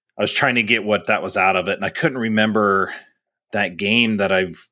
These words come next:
people were talking about before, where it was kinda like back in the day when you kind of drew up your plans and did it, but I could just be putting those together. So, but yeah, like, I'm,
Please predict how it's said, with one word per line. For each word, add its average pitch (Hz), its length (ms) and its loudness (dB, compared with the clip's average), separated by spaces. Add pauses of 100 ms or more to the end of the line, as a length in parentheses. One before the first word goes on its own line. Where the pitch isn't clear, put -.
(360)
people 107 260 -4
were 95 80 -4
talking 110 420 0
about 92 340 0
before, 123 580 0
where 92 120 -2
it 82 60 -8
was 92 120 -8
kinda 95 240 -4
like 87 320 -4 (480)
back 90 300 0
in 92 80 -6
the 90 80 -2
day 90 320 2
when 87 120 -6
you 90 160 -6
kind 90 240 -6
of 87 120 -6 (180)
drew 98 260 2
up 90 120 -2
your 90 100 0
plans 90 480 -4
and 85 140 -8
did 85 160 -2
it, 90 160 -2
but 82 140 -4 (1120)
I 107 80 4
could 90 160 0
just 87 180 -2
be 87 240 -8 (160)
putting - 200 -2
those 85 180 -6
together. 87 480 -2 (1000)
So, 85 440 -4 (560)
but 104 260 2
yeah, 110 340 4 (120)
like, 92 240 2
I'm, 101 260 0